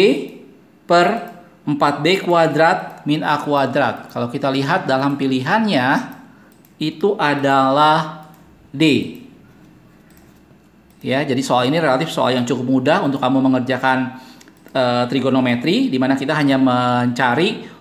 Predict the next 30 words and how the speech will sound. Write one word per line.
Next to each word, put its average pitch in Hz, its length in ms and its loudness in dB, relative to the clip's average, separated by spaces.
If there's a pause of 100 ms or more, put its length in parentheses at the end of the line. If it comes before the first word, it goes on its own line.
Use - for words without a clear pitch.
(160)
hubungan 151 320 2
antara 139 640 0
cosinus 143 400 0
alfa 151 400 0
menjadi 131 240 0
cosec 135 420 -2 (380)
alfa. 131 640 0 (160)
Ya, 123 240 -2
tentunya 127 320 0
dengan 131 160 2
memperhatikan, 131 720 -2 (480)
eh, 131 560 0 (240)
sekan, 156 480 0
kosekan, 147 400 0
dan 131 160 0
kotangan 127 320 0
yang 127 80 0
tadi, 120 240 -2 (320)
gitu 113 160 -4
ya. 139 160 0
Ini 143 160 2
semua 147 240 0
tidak 123 160 0
boleh 120 160 -2
kamu 123 160 0
lupakan 123 400 0
pada 131 160 -2
saat 127 240 -4
kamu 131 240 -2
belajar 139 480 -2